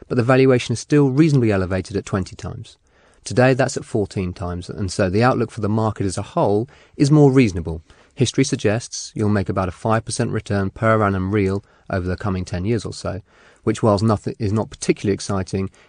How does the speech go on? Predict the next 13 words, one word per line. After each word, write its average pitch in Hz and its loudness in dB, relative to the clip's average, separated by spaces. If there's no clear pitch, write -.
is - -8
probably 123 2
better 107 0
than 95 0
some 98 0
other 87 0
asset - -8
classes 90 -6
that 92 -4
are 87 -4
trading 87 -6
at 85 -10
some 90 -6